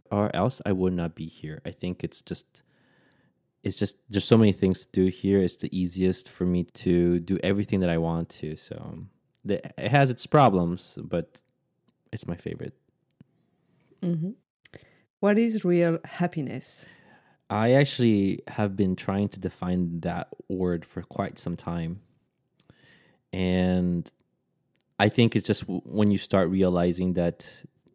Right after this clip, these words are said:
Speaker 1: you deserve to be alive. It just comes down to that.
Speaker 2: Mm-hmm. Biggest learning, learning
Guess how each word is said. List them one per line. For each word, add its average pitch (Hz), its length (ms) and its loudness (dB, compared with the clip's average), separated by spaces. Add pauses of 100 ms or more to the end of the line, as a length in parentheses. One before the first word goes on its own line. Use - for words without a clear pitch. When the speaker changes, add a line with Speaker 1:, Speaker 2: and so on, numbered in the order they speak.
(140)
Speaker 1:
you 92 300 0
deserve 87 380 -2
to - 80 -12
be 87 120 -2
alive. - 460 -8 (1000)
It 98 60 -6
just 95 160 -6
comes 90 220 -6
down 80 160 -4
to - 120 -12
that. 90 140 -10
Speaker 2:
Mm-hmm. 175 440 -4 (1400)
Biggest 214 560 0
learning, 185 580 2 (380)
learning 175 500 6